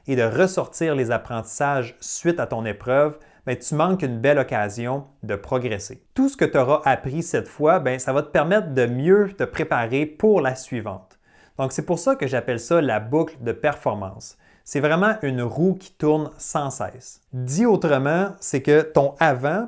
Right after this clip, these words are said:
prépare ton pendant et ton pendant te donne de l'information pour ton après. Et ton après vient influencer ton prochain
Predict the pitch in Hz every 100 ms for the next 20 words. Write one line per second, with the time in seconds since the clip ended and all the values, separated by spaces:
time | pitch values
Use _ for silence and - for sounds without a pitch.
0 | - 151 127 160 170 165 160 127 123 120
1 | 110 101 - - 131 143 - 160 135 156
2 | 226 214 127 139 143 160 170 170 156 127
3 | - 190 190 - - - 123 117 - 113
4 | 104 _ _ - 139 180 175 190 190 170
5 | 240 294 - 131 131 151 - 214 220 208
6 | 202 180 151 - 170 185 190 - _ -
7 | 190 - 147 131 - 139